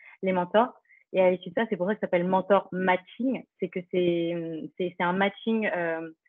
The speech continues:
euh, en binôme, finalement, qui se fait. C'est le, le ou la jeune qui aura le mot final sur la personne avec qui elle va commencer l'aventure de six mois. Ça,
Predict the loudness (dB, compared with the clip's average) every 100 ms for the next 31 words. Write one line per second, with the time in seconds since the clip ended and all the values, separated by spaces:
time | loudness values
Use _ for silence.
0 | -20 -20 _ -4 -4 -4 -6 -4 -2 2
1 | 2 2 0 -6 -4 -2 -2 -2 -6 -4
2 | -6 -4 0 0 0 -2 0 2 2 2
3 | 2 0 -2 -2 -2 0 -2 -4 -8 -2
4 | 0 -2 -2 0 0 -2 -2 -2 -2 -6
5 | -4 -2 -4 -4 -2 0 0 0 0 0
6 | 2 2 0 0 -2 -4 -4 -4 -6 -6
7 | -12 _ -6